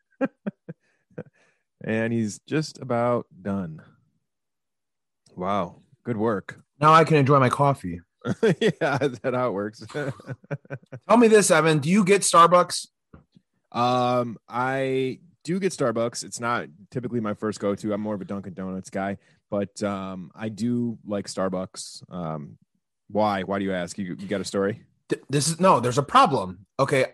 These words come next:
Speaker 2: I was a Dunkin' guy. I was very much Dunkin' guy. Then I tried Starbucks, and I started to like it. But Starbucks has a problem. Now, if headquarters can get a hold of this and maybe, you know, figure this out, that would be great.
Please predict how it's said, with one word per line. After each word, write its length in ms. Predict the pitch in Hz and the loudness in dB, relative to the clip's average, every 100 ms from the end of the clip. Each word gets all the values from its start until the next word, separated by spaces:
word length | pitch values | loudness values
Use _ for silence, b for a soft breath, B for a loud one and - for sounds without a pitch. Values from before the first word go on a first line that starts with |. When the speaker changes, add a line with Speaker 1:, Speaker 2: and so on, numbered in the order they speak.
| - | 0
Speaker 2:
I 80 | 143 | 4
was 240 | 165 185 | 6 4
a 60 | 160 | 4
Dunkin' 380 | 139 135 127 | 2 2 0
guy. 360 | 113 113 107 107 _ _ _ _ | 0 0 -2 -4 _ _ _ _
I 120 | 101 | -6
was 580 | 110 107 104 95 - - _ _ _ | -4 -2 -6 -10 -14 -18 _ _ _
very 240 | 95 113 120 | -4 0 0
much 180 | 117 | -2
Dunkin' 240 | - 113 101 | -2 -4 -2
guy. 100 | 104 | -2
Then 120 | 156 | 2
I 60 | 185 | 2
tried 220 | - 165 | 4 0
Starbucks, 580 | 147 151 135 120 117 - _ b b b b - | 2 2 2 2 0 -4 _ b b b b -4
and 80 | |
I 60 | 131 | -2
started 320 | 123 143 123 | 2 2 2
to 80 | 127 | -2
like 280 | 104 98 - | -4 -4 -8
it. 220 | - - _ | -16 -16 _
But 280 | 160 214 165 - _ _ _ _ - - - | 2 4 4 -2 _ _ _ _ -20 -18 -2
Starbucks 400 | 214 220 214 202 | 4 6 4 4
has 120 | 185 | 2
a 60 | 156 | 2
problem. 580 | - 151 117 104 87 - B B B | 4 6 6 2 -6 -14 B B B
Now, 280 | 135 131 113 - | 2 2 2 -2
if 120 | 143 135 | -2 4
headquarters 560 | 202 226 247 233 208 | 4 4 4 6 4
can 160 | - 175 | 2 2
get 100 | 170 | 4
a 60 | |
hold 200 | 147 156 | 4 2
of 40 | 139 | 4
this 360 | 147 143 139 120 | 4 4 4 -2
and 260 | 123 120 | -2 0
maybe, 260 | 127 127 127 | 0 2 0
you 120 | 123 | 0
know, 120 | 110 | -2
figure 240 | 107 147 139 | -2 0 2
this 160 | 123 | 2
out, 140 | 143 123 | 2 4
that 100 | 147 | 4
would 140 | 156 | 4
be 80 | 151 | 2
great. 320 | 127 139 | 2 0